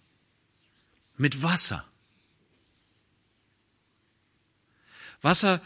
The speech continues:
ist nicht nur zum Trinken da, sondern auch zur Reinigung.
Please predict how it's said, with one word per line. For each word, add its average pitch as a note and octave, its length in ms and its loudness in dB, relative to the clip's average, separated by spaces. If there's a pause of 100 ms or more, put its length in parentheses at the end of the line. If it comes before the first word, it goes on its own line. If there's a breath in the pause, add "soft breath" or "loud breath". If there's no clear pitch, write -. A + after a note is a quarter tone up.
(160 loud breath)
ist D#3+ 240 0
nicht G3 260 2
nur F3+ 320 4 (300 soft breath)
zum D#3 300 2
Trinken G3 480 0
da, A#2 200 0
sondern C#3 300 -4
auch - 340 -10
zur - 280 -4
Reinigung. B2 760 -6